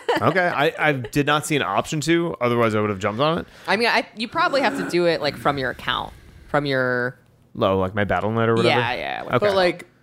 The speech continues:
Speaker 3: how has it been?
Speaker 1: So, honestly, like, I don't understand why this game, like, and I know this is the most lame, like, generic opinion right now, but the game feels exactly like Overwatch
Speaker 2: It's
Speaker 1: one.
Speaker 2: Overwatch.
Speaker 1: There's literally
Speaker 3: Overwatch.
Speaker 1: no difference.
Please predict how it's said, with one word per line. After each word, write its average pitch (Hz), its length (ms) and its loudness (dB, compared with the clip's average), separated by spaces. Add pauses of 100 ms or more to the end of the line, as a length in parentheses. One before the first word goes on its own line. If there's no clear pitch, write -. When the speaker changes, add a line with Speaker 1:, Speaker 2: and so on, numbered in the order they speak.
(100)
Speaker 3:
how 147 200 0
has 107 120 -4
it - 80 -14
been? 127 180 -8 (260)
Speaker 1:
So, 220 340 0 (100)
honestly, 339 640 2
like, 190 320 0 (100)
I 175 80 4
don't 151 400 0
understand 143 600 2 (100)
why 120 460 4
this 117 160 0
game, - 180 -2
like, 139 240 2 (220)
and 185 120 2
I 185 60 2
know 185 160 2
this 165 160 0
is 143 140 0
the 135 80 2
most 123 300 0
lame, 113 1000 0
like, 110 320 0
generic 107 560 -2
opinion 107 400 -2
right 123 140 0
now, 139 140 2
but 135 200 0
the 135 80 2
game 139 200 0
feels 120 320 -2
exactly 107 600 -2
like 98 240 0
Overwatch 92 340 -4
Speaker 2:
It's 92 100 -8
Speaker 1:
one. 92 160 -2
Speaker 2:
Overwatch. - 260 -12
Speaker 1:
There's 156 200 -2
literally 160 400 0
Speaker 3:
Overwatch. 110 160 0
Speaker 1:
no 127 180 2
difference. 104 460 -6